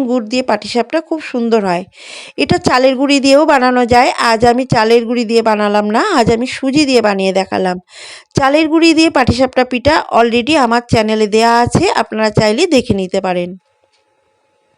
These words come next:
আর সুজির পাটিসাপটা পিঠাগুলো খেতে কিন্তু খুব সুন্দর হয়, একদম নরম তুলতুলে। ঠান্ডা হয়ে গেলেও কিন্তু বা পরের দিন রেখে দিলেও কিন্তু কোনো শক্ত হয়ে যায় না, একদম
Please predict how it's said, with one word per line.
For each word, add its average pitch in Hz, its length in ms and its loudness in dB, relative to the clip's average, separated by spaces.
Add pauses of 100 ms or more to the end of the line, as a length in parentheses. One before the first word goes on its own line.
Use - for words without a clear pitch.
(2000)
আর 254 160 0
সুজির 285 440 0
পাটিসাপটা 277 560 0
পিঠাগুলো 254 520 0
খেতে 240 320 0
কিন্তু 233 460 -2
খুব 330 280 -2 (520)
সুন্দর 247 380 2
হয়, 233 240 4 (140)
একদম 233 240 0 (140)
নরম 233 300 4
তুলতুলে। 247 600 0 (760)
ঠান্ডা 262 380 2
হয়ে 311 260 4
গেলেও 285 220 4
কিন্তু 285 300 -2
বা 269 120 2
পরের 240 380 2
দিন 269 160 -2
রেখে 247 340 2
দিলেও 247 200 0
কিন্তু 277 300 -4
কোনো 262 240 -4
শক্ত 233 420 -2
হয়ে 220 220 4
যায় 190 200 0
না, 190 180 -4
একদম 254 360 -2